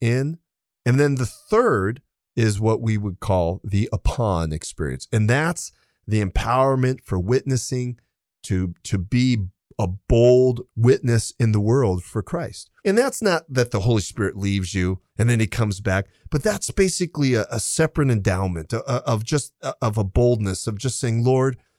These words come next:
I need you." And it, it, it probably could be a combination of,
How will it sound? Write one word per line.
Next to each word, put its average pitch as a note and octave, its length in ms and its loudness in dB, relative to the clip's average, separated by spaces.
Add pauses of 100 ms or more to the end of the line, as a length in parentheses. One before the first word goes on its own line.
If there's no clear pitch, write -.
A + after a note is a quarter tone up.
(240)
I C#3 300 0
need A#2 420 2
you." D#2 220 -8 (340)
And E3+ 320 0
it, F#3+ 240 -6
it, F#3 220 0
it E3+ 140 -4
probably F3 640 -2
could C3 240 -4
be B2 200 0
a G2+ 60 0
combination A2+ 800 -2
of, F2+ 200 -4